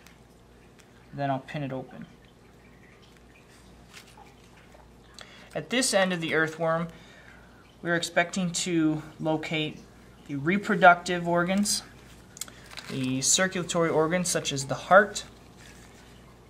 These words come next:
and more of the digestive system, specifically the crop, the gizzard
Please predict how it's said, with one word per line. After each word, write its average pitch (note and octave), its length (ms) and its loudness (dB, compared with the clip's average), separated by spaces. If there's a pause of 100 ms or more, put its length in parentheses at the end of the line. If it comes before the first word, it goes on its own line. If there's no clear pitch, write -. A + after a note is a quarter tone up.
(340)
and D3+ 480 -2
more E3 320 4
of D3+ 140 2
the C#3+ 60 -4
digestive C#3 640 2
system, - 480 -4
specifically D3 840 -4 (760)
the B2+ 380 -2 (100)
crop, D#3+ 520 6 (640)
the C3 80 -8
gizzard C#3+ 460 2